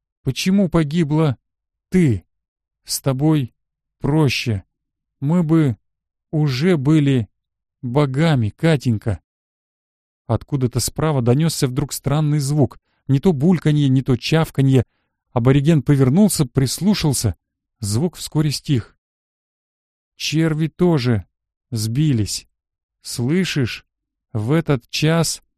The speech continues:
их не должно быть тут. Всё они виноваты.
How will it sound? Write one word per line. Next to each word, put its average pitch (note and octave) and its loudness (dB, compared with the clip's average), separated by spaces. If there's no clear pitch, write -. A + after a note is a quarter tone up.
их D#3+ -2
не D3+ 0
должно C#3+ -2
быть B2+ 0
тут. A#2+ -2
Всё D3 0
они D3 0
виноваты. B2+ -2